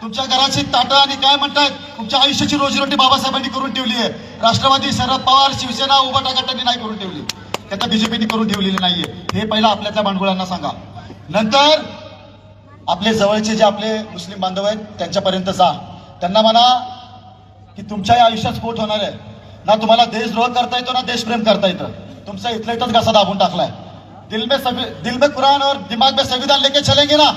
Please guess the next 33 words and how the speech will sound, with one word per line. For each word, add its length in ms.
तो 60
को-, 160
कोई 200
दबोचेगा 460
नहीं 140
ये 100
भारत 300
में, 120
कोई 120
नहीं 160
दबोचेगा. 480
और 100
जिनके 300
साथ 200
में 160
बाळा 180
साहब 180
की 100
ताकत 340
है 60
ना, 80
उनको 220
तो 120
कोई 120
हाथ 180
भी 160
नहीं 120
लगाएगा. 300
पूछो 200
किसको 280
भी 120
जाके 240
आप, 120